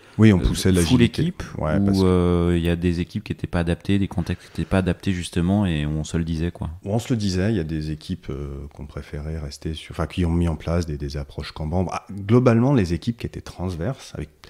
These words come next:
Speaker 1: sur le papier, c'est très facile de faire des feature teams, mais c'est très facile quand t'as trois, euh, trois, trois équipes. Voilà, quand tu commences à avoir des,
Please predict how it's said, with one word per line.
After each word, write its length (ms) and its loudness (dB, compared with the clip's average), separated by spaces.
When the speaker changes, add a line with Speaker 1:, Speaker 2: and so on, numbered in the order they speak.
Speaker 1:
sur 200 -4
le 60 -4
papier, 360 -2
c'est 200 -6
très 180 -8
facile 360 -4
de 80 -4
faire 160 -8
des 120 -8
feature 280 -12
teams, 180 -10
mais 60 -12
c'est 80 -20
très 140 -12
facile 320 -10
quand 120 -12
t'as 100 -10
trois, 460 -8
euh, 60 -12
trois, 460 -14
trois 260 -14
équipes. 520 -12
Voilà, 200 -6
quand 140 -8
tu 120 -10
commences 380 -4
à 80 -4
avoir 460 -6
des, 220 -14